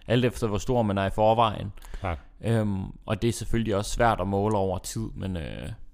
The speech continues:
Speaker 1: men, men teoretisk, så burde der komme en eller anden øgning i væske, fordi man får øget sine kreatindepoter ude i muskulaturen.
Speaker 2: Ja.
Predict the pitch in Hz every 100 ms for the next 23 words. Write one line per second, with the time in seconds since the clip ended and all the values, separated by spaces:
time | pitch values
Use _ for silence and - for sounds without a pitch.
0 | - 107 104 104 104 104 - 107 123 131
1 | 104 - - - 123 123 107 - 104 101
2 | 120 113 95 90 95 98 98 - - -
3 | - - 113 117 117 101 92 101 - 113
4 | 110 101 92 85 98 95 98 104 - 98
5 | 90 87 87 113 101 87 - 90 90 -
6 | 101 107 110 92 - - - - 98 -
7 | - - - - - _ - - 113 85